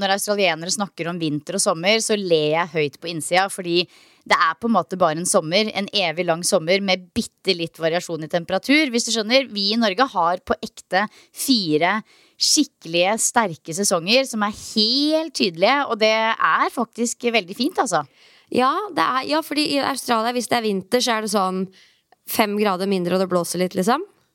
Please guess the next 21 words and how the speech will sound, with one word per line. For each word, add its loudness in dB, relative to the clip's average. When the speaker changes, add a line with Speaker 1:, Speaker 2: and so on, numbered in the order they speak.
Speaker 1:
Altså, 2
en 0
australsk 0
klassisk, -2
eh, 2
sommer, 0
i 2
hvert -4
fall -4
her 0
på -8
østkysten -6
hvor -4
vi -6
pleier -2
å -4
være, 2
er 0
en -6
norsk -2
sommer. 0